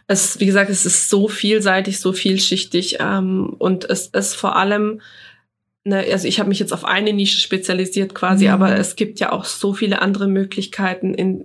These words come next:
Speaker 1: und die sind noch teilweise hier bei uns ja noch gar nicht so eröffnet.
Speaker 2: Mhm.
Speaker 1: Äh, es quasi, es gibt so viele Möglichkeiten, auch neu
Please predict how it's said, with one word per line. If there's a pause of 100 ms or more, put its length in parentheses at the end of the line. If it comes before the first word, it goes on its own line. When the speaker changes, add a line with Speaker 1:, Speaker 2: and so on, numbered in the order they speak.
Speaker 1:
und
die
sind
noch (100)
teilweise
hier
bei
uns
ja
noch
gar
nicht
so (640)
eröffnet. (220)
Speaker 2:
Mhm.
Speaker 1:
Äh,
es
quasi,
es
gibt
so
viele
Möglichkeiten,
auch
neu